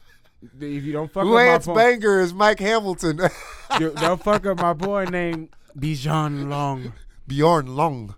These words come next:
Speaker 1: Bijan Long. Bijan. From here on out, you will call me Bijan Long.
Speaker 2: Oh, shit, man.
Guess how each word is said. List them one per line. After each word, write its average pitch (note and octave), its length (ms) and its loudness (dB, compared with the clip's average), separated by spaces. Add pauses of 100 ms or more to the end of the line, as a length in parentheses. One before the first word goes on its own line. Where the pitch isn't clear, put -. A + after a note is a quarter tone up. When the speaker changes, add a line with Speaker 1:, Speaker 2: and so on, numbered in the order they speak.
(160)
Speaker 1:
Bijan A#2+ 500 -8
Long. A#2 320 -12 (1120)
Bijan. C3 680 -10 (2250)
From A#2+ 140 -14
here C3 140 -14
on C3+ 180 -14
out, C3+ 220 -16 (100)
you A#2 120 -20
will A#2 80 -18
call B2 240 -16
me B2 120 -18
Bijan B2+ 640 -18 (220)
Long. B2+ 80 -16
Speaker 2:
Oh, D3 580 -2
shit, C3+ 460 -10
man. A#2+ 420 -10